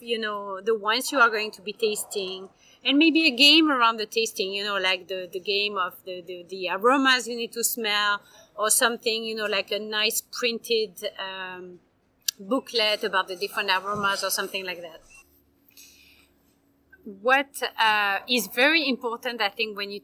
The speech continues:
taste wine, and most of the time it's not done, is just to offer something that people can actually eat while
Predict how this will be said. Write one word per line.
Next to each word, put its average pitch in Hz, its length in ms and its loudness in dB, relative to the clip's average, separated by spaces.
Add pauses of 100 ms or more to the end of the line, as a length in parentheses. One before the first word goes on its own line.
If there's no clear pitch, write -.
taste 262 360 -2
wine, 190 420 -6 (100)
and 190 500 -8 (320)
most 220 400 0
of 247 80 -2
the 214 100 -6
time 214 360 -2 (120)
it's 202 340 -10
not 220 300 -2
done, 190 340 -4 (400)
is 214 160 -4
just 285 260 -2
to 247 180 -2
offer 220 300 -2
something 226 560 -6
that 208 160 -8 (560)
people 240 340 -2
can 202 380 -6 (100)
actually 196 640 -6 (100)
eat 262 520 -2
while 208 400 -2